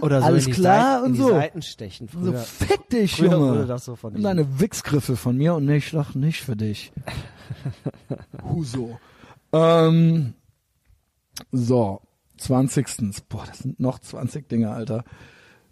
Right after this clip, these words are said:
Speaker 2: Oder, wenn sie bei Frauen nicht, es nicht lassen können, fordern sie auch mal Männer, die nicht lächeln, zum Lächeln auf. Das finde ich eigentlich nicht schlecht.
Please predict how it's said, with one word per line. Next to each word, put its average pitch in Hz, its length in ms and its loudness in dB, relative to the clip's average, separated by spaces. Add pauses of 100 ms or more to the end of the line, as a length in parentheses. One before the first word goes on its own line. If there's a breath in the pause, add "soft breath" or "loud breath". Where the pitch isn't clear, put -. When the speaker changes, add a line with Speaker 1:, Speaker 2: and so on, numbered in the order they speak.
(640)
Speaker 2:
Oder, 208 480 4
wenn 156 180 4
sie 160 120 2
bei 147 240 4
Frauen 160 500 2
nicht, 147 260 0
es 160 160 -2
nicht 156 220 -4
lassen 175 300 -2
können, 156 240 0
fordern 170 340 2
sie 151 160 -2
auch 139 160 0
mal 151 140 2
Männer, 208 340 2
die 143 120 0
nicht 139 260 -2
lächeln, 160 280 2
zum 156 140 -6
Lächeln 143 280 -4
auf. 131 120 -6
Das 143 160 -6
finde 208 160 -4
ich - 60 -8
eigentlich 170 440 -6
nicht - 200 -8
schlecht. - 600 -4